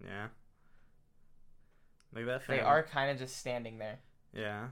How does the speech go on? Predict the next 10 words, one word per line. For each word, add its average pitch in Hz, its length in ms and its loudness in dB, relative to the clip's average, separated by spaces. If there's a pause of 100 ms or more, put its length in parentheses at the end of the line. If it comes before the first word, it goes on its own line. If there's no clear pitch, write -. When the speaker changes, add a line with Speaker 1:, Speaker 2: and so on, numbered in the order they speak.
Speaker 1:
staring 117 420 -2
at 110 140 -4
him. 131 100 -6
Speaker 2:
Run. 139 380 6 (2750)
No, 185 120 8
oh, 202 100 12
no, 220 120 12
no, 196 180 12
no. 151 60 6
They, 196 260 12